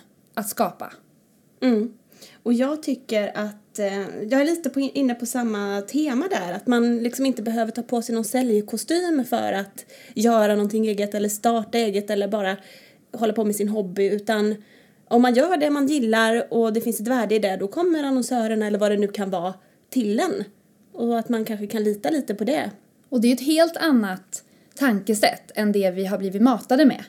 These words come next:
Speaker 2: Mm.
Speaker 1: Att man måste vara på ett visst sätt och agera på ett visst sätt.
Speaker 2: Mm.
Speaker 1: Nu vänder vi på det,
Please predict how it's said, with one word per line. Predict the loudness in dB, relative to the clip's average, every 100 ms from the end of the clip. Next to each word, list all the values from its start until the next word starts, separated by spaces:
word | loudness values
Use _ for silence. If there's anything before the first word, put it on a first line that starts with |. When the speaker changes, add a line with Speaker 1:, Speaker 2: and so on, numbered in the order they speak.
| _ 0
Speaker 2:
Mm. | 0 0 -2
Speaker 1:
Att | -2 2
man | 4
måste | 4 4
vara | 2 4 4 4 2
på | 0
ett | -4 -2
visst | -8 -8
sätt | -8 -6
och |
agera | 0 4 4 2
på | -2 -8
ett | -8
visst | -12 -8
sätt. | -10 -10 -20 _
Speaker 2:
Mm. | -8 -6 2
Speaker 1:
Nu | 6
vänder | 8 6 6
vi | 4
på | 0
det, | -6